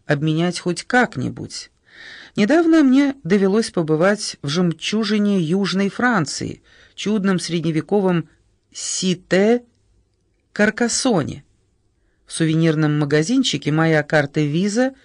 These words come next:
отказалась работать. Испуганная продавщица вызвала заведующую. Из-под густых бровей,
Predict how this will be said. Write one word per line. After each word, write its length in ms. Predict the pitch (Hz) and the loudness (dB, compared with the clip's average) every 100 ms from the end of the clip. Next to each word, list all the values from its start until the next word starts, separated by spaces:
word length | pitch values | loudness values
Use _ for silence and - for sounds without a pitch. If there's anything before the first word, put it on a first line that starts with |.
| _ | _
отказалась 640 | - 180 160 147 156 165 - | -6 -2 -2 2 0 0 -2
работать. 640 | 143 120 101 - - - - - - | -2 -4 -10 -12 -16 -18 -18 -20 -10
Испуганная 540 | - 180 220 208 196 190 | -8 -4 -2 -2 -2 -2
продавщица 800 | 185 175 180 - 196 - 190 180 - - | -2 0 -2 -2 -4 -2 -2 -2 -8 -8
вызвала 480 | 147 185 175 180 180 | 0 0 2 0 0
заведующую. 800 | 208 226 202 127 120 - - 98 _ _ _ _ _ _ _ | 2 2 0 -2 -4 -6 -10 -14 _ _ _ _ _ _ _
Из-под 320 | 139 - 143 | -12 -10 -8
густых 380 | 135 135 - 143 | -6 -6 -4 -4
бровей, 500 | 139 139 156 208 202 | -2 -2 0 0 -2